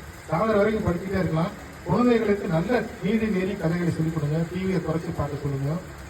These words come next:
அவங்க பள்ளிக்கூடத்துக்கு போய் என்ன படிக்கிறாங்க, எப்படி படிக்கிறாங்கன்னு ஃபாலோ பண்ணுங்க.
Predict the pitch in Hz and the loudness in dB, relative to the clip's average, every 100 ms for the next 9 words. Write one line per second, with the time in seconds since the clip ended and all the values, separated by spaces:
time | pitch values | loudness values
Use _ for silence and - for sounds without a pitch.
0 | - - 170 151 147 - 214 226 190 170 | -14 -12 -2 2 4 4 4 4 4 6
1 | 202 180 202 170 165 175 165 - 165 165 | 6 6 6 4 2 0 0 0 0 -2
2 | 156 156 156 165 160 156 151 143 139 139 | -4 -4 -2 -2 0 0 0 -2 -4 -6